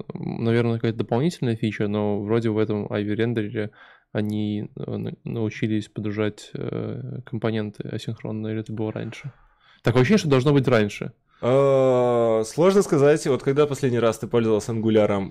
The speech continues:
Speaker 2: шестым?
Speaker 1: Э, шестым давно, всегда на восьмом сижу. <laughs> Не, очень давно, и, и я уже не, т-, не, уже устал следить за всеми обновлениями восьмого, там, девятого. Но,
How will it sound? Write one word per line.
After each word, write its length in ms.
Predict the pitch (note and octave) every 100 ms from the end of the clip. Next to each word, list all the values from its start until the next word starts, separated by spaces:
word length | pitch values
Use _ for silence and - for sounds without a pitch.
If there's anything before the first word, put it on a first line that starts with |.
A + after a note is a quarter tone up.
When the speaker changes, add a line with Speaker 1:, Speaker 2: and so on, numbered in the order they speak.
| -
Speaker 2:
шестым? 640 | - G2+ - G#2 G#2 G2 - _
Speaker 1:
Э, 360 | F3+ B2 A2 G#2+ - C3 -
шестым 480 | - A#2 - C3+ A2+
давно, 440 | G#2+ G#2 G#2 G#2+ _ -
всегда 280 | - A2 A2
на 80 |
восьмом 320 | A2 A2 G#2+ G#2+
сижу. 320 | G#2+ G#2 A2 - - -
<laughs> 1400 | D#3+ F3+ D3 C3 A2 A#2+ - C3 - - D3 G#3 G3 D3
Не, 100 | C3
очень 260 | A#2+ B2 B2
давно, 280 | A#2 C#3 E3
и, 60 | A2
и 1160 | G#2+ G#2+ - G#2+ G#2+ G#2 G#2 G#2 G#2+ - -
я 140 | A2 A2
уже 160 | G#2+
не, 100 | G#2+ G#2+ -
т-, 140 | A2
не, 480 | G#2+ - - - A2+
уже 180 | A#2 A2
устал 360 | A2+ A2 A#2+ G#2
следить 280 | A2 G2+ G2+
за 80 |
всеми 220 | G2 G#2 G2+
обновлениями 600 | G#2 G2+ B2 A#2 G#2 G2+
восьмого, 500 | G#2 - A2 G#2 G#2
там, 140 | G#2
девятого. 480 | G2+ G#2 B2 A2+ A2 - - - - - -
Но, 420 | A2+ A#2+ A#2+ -